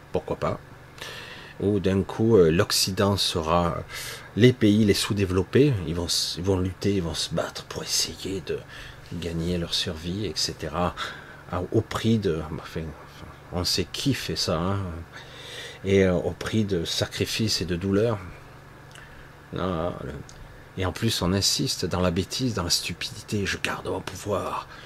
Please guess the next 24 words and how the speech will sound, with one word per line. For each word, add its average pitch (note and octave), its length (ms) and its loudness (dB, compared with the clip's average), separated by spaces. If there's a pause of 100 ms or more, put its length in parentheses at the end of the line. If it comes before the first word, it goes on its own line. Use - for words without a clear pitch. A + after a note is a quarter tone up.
je - 120 -2
suis A#2+ 320 2
tout C3 160 -2
puissant, A#2+ 680 2 (200)
personne G#2+ 400 4
n'a F#2 80 4
le F#2 80 2
droit F#2 180 2
de F2+ 60 0
contester. » - 480 -4
Et G#2+ 60 0
plus - 460 2
ils C3+ 120 2
insistent, A#2 580 2 (360)
plus C#3+ 280 6
ils B2+ 80 2
sont A2+ 200 4
sécuritaires F2 840 0
et G2 180 2
plus - 380 -2
ils E2+ 140 -2
perdent E2+ 580 2
du F2 140 -4 (200)
terrain. F#2+ 300 2